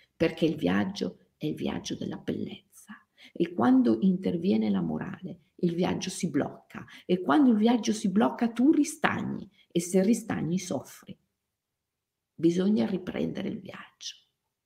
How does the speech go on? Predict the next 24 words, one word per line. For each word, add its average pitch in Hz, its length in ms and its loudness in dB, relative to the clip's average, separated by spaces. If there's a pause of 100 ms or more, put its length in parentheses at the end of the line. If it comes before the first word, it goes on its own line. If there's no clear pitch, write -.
(240)
E 139 140 -4
riprendere 170 540 -2
il 156 60 -4
viaggio - 460 -10
significa - 840 -10 (800)
andare 78 680 -4
al - 240 -8
di - 140 -4
là - 300 -10
del - 240 -4
bene - 480 -6
e - 100 -20
del 156 200 -10
male - 420 -18 (480)
e 143 140 -4
ritrovare 139 840 -8 (120)
la - 140 -8
bellezza. - 680 -8 (360)
La - 140 -2
bellezza - 440 -4
salverà - 440 -8
il - 80 -4
mondo. - 540 -12 (1040)
Oh, - 380 -4